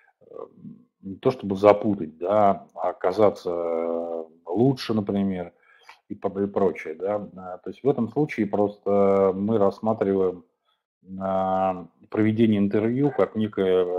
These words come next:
э, психологическое исследование, и зачастую мы действительно являемся где-то даже,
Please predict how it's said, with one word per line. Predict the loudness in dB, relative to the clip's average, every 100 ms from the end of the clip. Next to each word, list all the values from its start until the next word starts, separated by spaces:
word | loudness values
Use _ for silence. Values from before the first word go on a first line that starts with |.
| -2
э, | -4
психологическое | -8 0 2 2 -2 -12 -14 -16
исследование, | -16 -4 0 2 2 0 -2 -10
и | -14
зачастую | -16 -16 -2 0 0
мы | -2
действительно | -10 -12 -10 -10
являемся | -8 -2 0 -2 -4 -10 -10 _ _ _ _ _
где-то | -20 -8 -4 -2
даже, | 0 0 0 -4